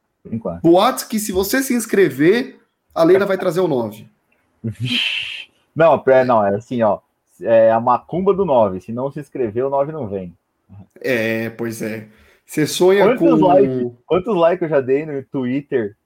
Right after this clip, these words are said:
Speaker 1: De, <laughs> tipo assim, <laughs> se você não der like, o Palmeiras não ganha. Meu,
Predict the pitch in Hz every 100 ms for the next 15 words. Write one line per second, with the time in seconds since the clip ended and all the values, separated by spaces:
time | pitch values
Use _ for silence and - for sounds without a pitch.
0 | _ _ 302 302 311 123 120 120 - 143
1 | 139 143 120 _ _ 113 - 165 - -
2 | _ - 151 170 190 185 160 135 147 165
3 | 170 151 151 156 151 123 120 123 110 104
4 | _ 123 131 107